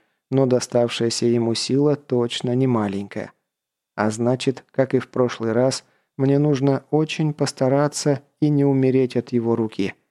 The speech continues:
Боюсь, такой, как он, сможет повредить не только тело, но и мозги. Вот только убивать сам себя я больше не буду. «Внушение»,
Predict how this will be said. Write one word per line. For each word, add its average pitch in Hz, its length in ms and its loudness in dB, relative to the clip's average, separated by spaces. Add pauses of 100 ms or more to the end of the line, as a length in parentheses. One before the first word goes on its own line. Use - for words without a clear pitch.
(580)
Боюсь, 139 480 2
такой, 165 400 0
как 156 280 -2
он, 156 300 2
сможет 131 540 -2
повредить 135 640 0
не 147 180 0
только 147 420 -2
тело, 101 460 -2 (100)
но 107 260 -4
и 123 80 0
мозги. 123 560 -2 (420)
Вот 104 300 -10
только 120 380 -2
убивать 120 480 -2
сам 135 220 -2
себя 123 300 -2
я 120 220 2
больше 110 420 -4
не 113 120 -2
буду. 101 360 -6 (1400)
«Внушение», 110 760 -4